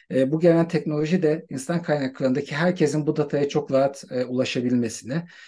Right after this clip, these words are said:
ve de istediği soruyu çok rahat sorabilmesini, e, fa-, e, sonuç getirecek. E, dolayısıyla bu konunun, e, önümüzdeki bir iki sene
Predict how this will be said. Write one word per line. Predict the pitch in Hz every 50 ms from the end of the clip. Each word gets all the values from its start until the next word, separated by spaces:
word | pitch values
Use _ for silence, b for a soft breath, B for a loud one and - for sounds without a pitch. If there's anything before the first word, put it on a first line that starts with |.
| B B -
ve | 151 139
de | 147
istediği | 143 143 - 151 139 156 165 160
soruyu | - - 160 147 147 160 151
çok | - 175 151 -
rahat | 147 143 - - -
sorabilmesini, | - 151 139 135 127 127 131 131 127 120 - - 131 131 131 131 127 - _ -
e, | 113 104 101 95 92 92 - _ _ -
fa-, | - - _ _ - - 117 104 - - _ _ _ _ -
e, | - 85
sonuç | 87 - - - 107 101 - -
getirecek. | - 98 - - 95 98 - 170 175 175 - B B B B B B B -
E, | - 131 135 139
dolayısıyla | 139 143 156 165 160 - 196 185 180 170
bu | 170 170
konunun, | - 175 165 160 160 165 175 175 175 - - -
e, | 151
önümüzdeki | 139 139 143 147 147 143 156 156 - - 170
bir | 165 160
iki | 151 - 170
sene | - - 165 156 151 147 147 143